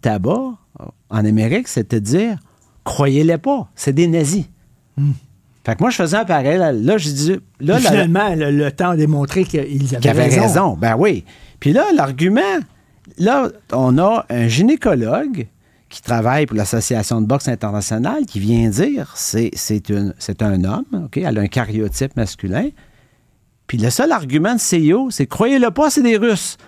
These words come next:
Speaker 2: Mais oui.
Speaker 1: Ben, c'est, moi, j'ai
Speaker 2: Comme on
Speaker 1: juste
Speaker 2: avait dit à l'époque, « Croyez-le pas, c'est des
Speaker 1: Exactement.
Speaker 2: nazis. »
Speaker 1: J'ai juste fait ce parallèle-là,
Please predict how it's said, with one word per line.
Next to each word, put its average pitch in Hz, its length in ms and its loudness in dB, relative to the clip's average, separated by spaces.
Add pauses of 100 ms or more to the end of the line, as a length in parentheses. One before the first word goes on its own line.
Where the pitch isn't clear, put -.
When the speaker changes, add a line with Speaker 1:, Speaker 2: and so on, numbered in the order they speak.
(100)
Speaker 2:
Mais 151 120 2
oui. 175 200 6
Speaker 1:
Ben, 120 300 0
c'est, - 340 -2
moi, 202 120 2
j'ai 254 80 0
Speaker 2:
Comme 254 80 6
on - 60 4
Speaker 1:
juste 208 100 4
Speaker 2:
avait 196 240 4
dit 170 220 2
à 190 60 0
l'époque, « 180 380 0
Croyez-le 165 300 4
pas, 214 180 4
c'est 202 80 2
des 214 60 4
Speaker 1:
Exactement. 165 160 4
Speaker 2:
nazis. » 147 400 2
Speaker 1:
J'ai 147 80 4
juste 269 240 2
fait 285 180 0
ce 233 80 0
parallèle-là, 233 720 0